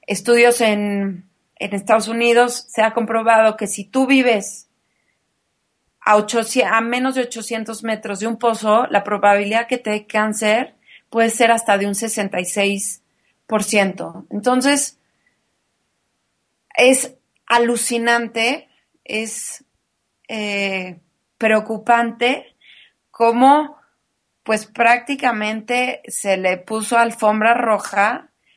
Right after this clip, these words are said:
a una técnica que va a ser una puñalada por la espalda. No vamos a ver resultados el próximo año, no vamos a ver el, eh, en dos años, pero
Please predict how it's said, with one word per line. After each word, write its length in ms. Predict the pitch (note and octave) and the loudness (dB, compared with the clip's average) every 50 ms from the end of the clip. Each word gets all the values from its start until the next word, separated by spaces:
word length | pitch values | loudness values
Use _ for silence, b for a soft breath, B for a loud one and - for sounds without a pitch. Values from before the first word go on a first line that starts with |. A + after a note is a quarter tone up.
| _ _ - | _ _ -6
a 100 | G#3 A3 | -4 -2
una 320 | A#3+ B3+ C4+ C#4 C4+ - | 0 0 0 0 -2 0
técnica 800 | - C4 B3 A#3 B3 B3 A#3+ A#3+ B3 - B3 B3 C4 C#4+ - - - _ _ | 0 0 0 2 0 -2 -4 -4 -2 2 2 2 2 2 -2 -6 -14 _ _
que 220 | - G#3 G3+ G3+ | -6 -4 -2 0
va 100 | G3 A3+ | 0 -2
a 40 | A3+ | -2
ser 200 | - B3+ A#3+ A#3+ | -2 -4 -2 -2
una 320 | B3+ B3+ B3+ B3+ B3 - | 0 2 0 0 0 -2
puñalada 600 | - A3 G#3 G3+ G3 G3 F#3+ G3+ G3+ G#3+ A#3 A#3+ | -10 -8 -6 -4 -2 -2 0 0 2 2 2 2
por 160 | - B3 G#3+ G#3 | 0 -2 -6 -6
la 60 | F#3+ F#3+ | -6 -8
espalda. 760 | F#3+ - - G#3+ G#3 G3+ G3+ G#3 G#3 G#3+ A#3+ C4 B3+ - _ _ _ _ _ _ _ _ _ _ _ _ _ _ - _ _ - | -8 -4 -2 0 0 0 2 2 4 4 4 0 -2 -8 _ _ _ _ _ _ _ _ _ _ _ _ _ _ -20 _ _ -8
No 300 | A#3 A#3+ B3+ C4+ C4+ C#4 | -2 2 4 6 6 6
vamos 320 | C#4 C#4 C4+ D4 C#4+ C#4 | 6 4 4 0 0 2
a 80 | B3 A#3 | 0 2
ver 160 | A3+ A3+ A3 | 2 0 -2
resultados 560 | A#3+ A#3 A3+ A#3 G3+ F#3+ - A3 A3 G#3 G#3 | -2 -6 -6 -8 -12 -4 -2 -2 -2 0 -2
el 100 | G3 F#3+ | -8 -10
próximo 440 | - G#3 G#3 G3+ - G#3+ G#3 G3+ G3 | -8 -10 -10 -10 -10 -8 -6 -4 -2
año, 560 | F#3+ G3 G3 G3+ G#3 G#3 G#3+ A3+ B3 B3 b b b b b b - | -2 -2 -2 -2 -2 0 0 -2 -2 -4 b b b b b b -4
no 120 | - G#3+ | 0 4
vamos 320 | G#3+ A3+ A#3 A#3+ A#3+ A#3 A#3 | 6 6 6 6 4 2 2
a 60 | G3+ | 4
ver 460 | G3 G3+ G3+ G#3 G#3+ G#3+ G#3+ - _ _ _ | 6 6 4 4 2 0 -2 -6 _ _ _
el, 280 | - G3 G3 F#3+ F#3+ F#3+ | -6 -6 -4 -4 -6 -6
eh, 560 | - - F#3+ F#3 F#3+ F#3 F#3 F3+ - - F#3 | -6 -6 -4 -4 -2 -2 -4 -6 -6 -8 -6
en 120 | F#3 F#3+ | -6 -2
dos 260 | G3+ G#3 G#3+ G#3 - A3+ | -2 -2 -2 0 2 2
años, 540 | G#3 G3+ G3+ G#3 A3 A#3+ C4+ C#4 C4+ - B B B B B B B B B _ _ _ | 2 2 2 2 2 2 2 2 0 -6 B B B B B B B B B _ _ _
pero 560 | - B3 A#3+ A#3 A#3+ A#3+ A#3+ A#3+ A#3 A3+ A3+ | 4 6 8 8 10 10 8 8 6 4 2